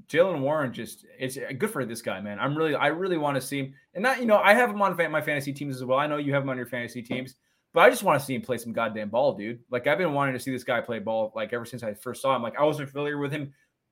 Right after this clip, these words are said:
pre-draft, but once he was drafted, you know, you notice his name comes up as a U D F A. I'm a big U D F A guy. I love U D F As. I love an underdog story.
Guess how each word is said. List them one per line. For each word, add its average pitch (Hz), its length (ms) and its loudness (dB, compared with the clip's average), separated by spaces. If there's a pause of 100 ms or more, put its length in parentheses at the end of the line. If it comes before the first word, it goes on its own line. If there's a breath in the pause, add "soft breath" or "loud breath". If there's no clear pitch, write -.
pre-draft, 196 500 6
but 135 160 2
once 143 160 -2
he 156 60 -2
was 165 120 -4
drafted, 147 460 2
you 123 60 -4
know, 127 100 -2
you 127 160 -2
notice 135 260 2
his 135 140 -6
name 131 180 -2
comes 135 220 -6
up 139 100 -2
as 120 120 -6
a 110 40 -10
U 120 160 -4
D 139 160 0
F 135 140 -2
A. 131 160 4
I'm 123 180 -4
a 123 40 -8
big 123 200 -4
U 127 140 -2
D 135 120 0
F 131 120 0
A 131 100 2
guy. 117 200 0
I 113 40 -2
love 117 240 2
U 120 140 -6
D 120 120 -4
F 113 140 -10
As. 117 200 -4
I 107 40 -2
love 120 200 4
an 127 120 0
underdog 120 400 -2
story. 117 380 -6